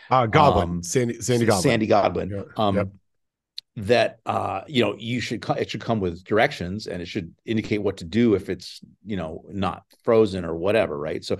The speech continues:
Speaker 2: so shame on the company for not doing a better job, for sure,
Speaker 1: Right, right.
Speaker 2: communicating to, what's his name, Rusty?
Speaker 1: Uh, Vance, Vance, Rusty,
Speaker 2: Vance,
Speaker 1: Rusty,
Speaker 2: okay.
Speaker 1: yeah, I think, I think you're thinking of Rusty Vance. Uh,
Speaker 2: <laughs> Rusty Vance.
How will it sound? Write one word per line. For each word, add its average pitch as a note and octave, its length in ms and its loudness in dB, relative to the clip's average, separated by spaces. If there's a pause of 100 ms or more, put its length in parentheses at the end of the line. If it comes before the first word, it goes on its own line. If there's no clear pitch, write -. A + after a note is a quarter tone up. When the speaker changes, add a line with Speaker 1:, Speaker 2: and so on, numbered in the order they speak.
(160)
Speaker 2:
so F#2+ 240 0
shame B2+ 300 0
on G2+ 100 2
the E2 60 -6
company G#2 360 -2
for F2 140 -8
not F2 160 -8
doing E2+ 160 -6
a D2+ 60 -10
better D#2 200 -6 (240)
job, E2+ 400 -6
for - 140 -10
sure, - 220 0
Speaker 1:
Right, D3 180 6
right. F3+ 260 6
Speaker 2:
communicating D#2+ 260 -6
to, E2 260 -4 (260)
what's F#2 200 -4
his - 80 -12
name, C#3 120 -2
Rusty? A#2+ 380 -4 (600)
Speaker 1:
Uh, B2 420 4
Vance, A#2 480 2
Vance, F#2+ 420 -4
Rusty, A2 200 6
Speaker 2:
Vance, F2+ 200 -2
Speaker 1:
Rusty, - 260 -2
Speaker 2:
okay. A2 200 2
Speaker 1:
yeah, - 100 -2
I - 20 -12
think, A2+ 160 -2 (320)
I - 40 0
think C3+ 120 8
you're C#3+ 80 10
thinking C3+ 240 6
of G#2+ 100 4
Rusty A#2 280 4
Vance. G2 500 -2 (800)
Uh, G2+ 60 0
Speaker 2:
<laughs> F#2+ 140 2
Rusty G2 220 0
Vance. - 500 -4